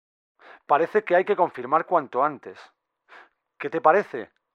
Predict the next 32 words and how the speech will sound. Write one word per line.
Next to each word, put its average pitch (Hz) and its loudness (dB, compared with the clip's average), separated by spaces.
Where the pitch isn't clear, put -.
Ah, 175 8
se - -10
me 135 -4
olvidaba. 135 4
Hay 160 2
otra 180 2
cosa. 113 -6
Cambian 147 2
la 123 0
fecha 175 -2
del 127 2
viaje 151 0
para 135 4
el 113 -6
sábado 180 2
diez 147 -6
de 180 0
noviembre 170 -4
en 135 -8
lugar 127 2
del 143 -4
viernes 139 -6
nueve. 151 0
Pero 135 -2
fíjate 180 2
que 147 -8
la 123 -2
diferencia 151 -2
de 135 -2
precio 143 -2
es 120 -8
apreciable. 117 -2